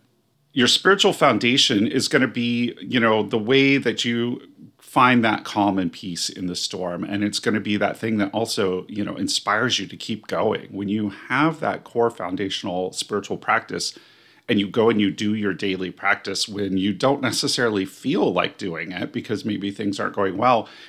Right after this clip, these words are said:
and you come out of it and you feel inspired and uplifted and ready to get back on, back on the horse and, and go at it again, um, then that's a core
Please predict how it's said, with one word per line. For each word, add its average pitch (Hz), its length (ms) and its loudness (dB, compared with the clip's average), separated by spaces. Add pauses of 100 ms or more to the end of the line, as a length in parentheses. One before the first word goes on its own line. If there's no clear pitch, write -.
(140)
and 131 100 4
you 123 80 2
come 131 240 2
out 135 200 6
of 139 120 2
it - 140 4
and 101 100 -2
you 101 80 0
feel 120 320 -2
inspired 101 720 4
and 87 180 -4
uplifted 104 640 -2
and 92 260 -8
ready 123 280 6
to 101 100 2
get 101 240 -2
back 117 260 2
on, 104 440 4
back 123 380 2
on 143 100 8
the 117 120 4
horse 120 380 6
and, 101 220 0
and 98 180 2
go 117 180 8
at 123 200 8
it 120 120 2
again, 90 460 -2 (400)
um, 101 480 4 (360)
then 120 300 8
that's 113 280 6
a - 120 2
core 95 680 2